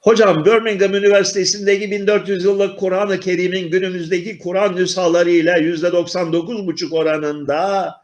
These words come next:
benzerlik arz etmesini, bir kaçtı, göstermesi hakkında ne düşünüyorsunuz? Kur'an tahrif edildi mi?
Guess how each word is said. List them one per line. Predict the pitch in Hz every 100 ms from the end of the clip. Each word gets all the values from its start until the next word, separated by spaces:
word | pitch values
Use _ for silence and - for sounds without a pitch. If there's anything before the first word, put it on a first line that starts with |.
| _ _ _ 139
benzerlik | 156 151 160 160 175 170
arz | 165 165 165
etmesini, | 160 165 147 147 143 139 180 190 196 196 143
bir | 139 135
kaçtı, | - 143 - - 156 165 - _ _ _ _ -
göstermesi | 143 147 165 151 151 143
hakkında | 160 139 - 143 165
ne | 165 165
düşünüyorsunuz? | 147 - 147 131 123 - 123 117 -
Kur'an | 185 160 190 175 151
tahrif | 165 151 196 156
edildi | 156 139 143 139 170
mi? | 151 120